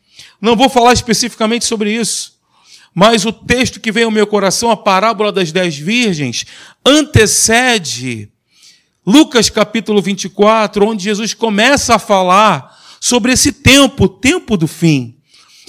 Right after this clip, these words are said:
O tempo que está mais perto quanto nós imaginamos.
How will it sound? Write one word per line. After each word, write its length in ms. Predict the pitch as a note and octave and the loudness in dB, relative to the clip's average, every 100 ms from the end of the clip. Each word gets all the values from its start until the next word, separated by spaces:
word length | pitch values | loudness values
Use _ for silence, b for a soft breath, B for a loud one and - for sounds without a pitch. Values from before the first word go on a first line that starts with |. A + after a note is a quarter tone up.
| - | -4
O 80 | A3 | -4
tempo 640 | - A#3+ C#4+ C#4+ - C4+ | 0 4 4 4 2 -2
que 120 | - | 0
está 600 | B3 - - B3 C4 - _ _ _ _ _ _ | -2 -2 0 2 2 -2 _ _ _ _ _ _
mais 440 | F3+ B3+ C#4 - - | 2 4 4 0 -6
perto 880 | _ A#3+ A#3 B3 - - D4 E4+ _ _ _ _ _ _ _ _ - | _ 0 2 0 -6 -2 0 -2 _ _ _ _ _ _ _ _ 0
quanto 360 | A3 A3+ A3+ | 0 2 0
nós 340 | F#3+ F#3+ G#3 F#3 | 2 2 0 -2
imaginamos. 960 | G3 F#3+ F3+ A3+ D3 B2+ C3 - - | -2 -2 -2 -4 -6 -6 -10 -14 -16